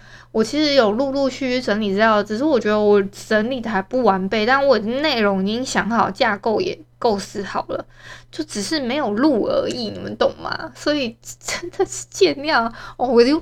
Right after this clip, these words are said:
割了，我真的很烦欸。好，大概是这样啦，祝你，祝大家新年快乐哦！感谢你今天的收听，如果你喜欢我的节目，欢迎帮我动动手指，在节目的下方留言给五星的好评哦。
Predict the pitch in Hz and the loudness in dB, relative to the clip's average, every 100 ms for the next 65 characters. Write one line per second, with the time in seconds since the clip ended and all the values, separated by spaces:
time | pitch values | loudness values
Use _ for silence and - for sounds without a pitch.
0 | - - 277 277 254 208 226 254 190 - | -4 -2 0 2 0 0 0 -2 -4 -4
1 | - 185 180 202 185 - _ - - 202 | -2 -2 0 -4 -4 -8 _ -20 -8 -4
2 | 214 254 254 254 262 247 233 233 247 294 | -2 -2 -2 -2 -2 0 0 0 -2 -4
3 | 233 - 302 302 294 294 285 247 277 269 | -6 -6 2 4 4 -2 -8 2 4 6
4 | 262 220 220 240 - _ _ _ _ _ | 6 4 4 0 -8 _ _ _ _ _
5 | _ 220 202 214 339 311 233 190 247 277 | _ -2 0 2 2 2 0 -4 -4 -4
6 | 294 285 294 285 285 311 311 311 302 247 | -2 -2 4 4 4 2 0 0 0 -2
7 | 247 262 262 269 220 214 247 220 196 202 | 0 0 0 -6 -2 -2 0 -2 -2 0
8 | 190 226 247 233 233 233 226 226 196 190 | 0 0 0 0 0 2 2 2 0 0
9 | 226 220 226 208 190 196 208 - 196 185 | 0 2 2 2 0 0 0 0 -2 2
10 | 214 208 190 208 220 202 214 208 214 214 | 0 0 -4 -2 -4 2 2 2 0 0
11 | 214 202 208 208 220 208 214 214 190 - | 0 0 0 0 -2 -2 -4 -2 -4 -2
12 | 220 214 185 180 185 196 226 240 | -2 0 -2 -2 -4 2 4 4